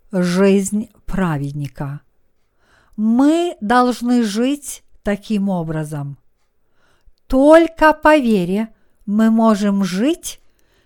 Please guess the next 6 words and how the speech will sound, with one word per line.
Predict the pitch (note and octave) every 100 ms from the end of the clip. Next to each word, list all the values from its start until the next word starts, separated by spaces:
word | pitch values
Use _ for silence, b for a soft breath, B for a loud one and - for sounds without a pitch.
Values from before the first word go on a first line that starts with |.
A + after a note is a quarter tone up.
| _ _ _
и | B3 A3
получить | G3+ F3+ E3+ D#3+ - D4+ E4 - - _ _ _
все | - - - C4+ D4+ E4+ E4+ _ _ -
благословения | F#3+ G#3 F#3+ F#3+ - G3 F#3 G#3 A3 A3 G#3+ G3+ G3 G3 b b b _
от | G3 F#3 F3+ - - -
Господа. | D#3+ F3 C#3+ - - C3+ C#3 B2+